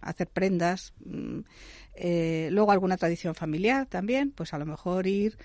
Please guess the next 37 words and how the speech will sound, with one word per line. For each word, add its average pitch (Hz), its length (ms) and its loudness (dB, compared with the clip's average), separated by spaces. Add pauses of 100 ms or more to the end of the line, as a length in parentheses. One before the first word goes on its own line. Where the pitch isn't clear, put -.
(340)
todos 202 220 2
los 208 80 4
domingos 240 320 2
al 247 80 4
fútbol, 185 380 2 (300)
<laughs> - 800 4
porque 196 220 2
eso 220 100 4
yo 220 100 4
creo 233 160 0
que 226 80 -4
es 220 120 -6
un 214 180 -4
pa-, 208 260 4
forma 196 240 4
parte 269 220 4
de 196 80 6
las 202 100 6
tradiciones 214 500 6
de 208 80 4
muchas 208 240 2
familias. 175 520 0 (500)
Eh, 175 640 4 (180)
y - 140 -4
luego 180 240 2
también 180 380 2
puede, 170 340 0
puedes 170 240 -2
crear 165 180 -2
tus 165 140 -4
propios 160 320 -2
rituales 160 420 -4
personales, 175 720 -2
hacer 165 180 -6
tu 160 160 -4
propio 170 260 -8
altar 185 600 0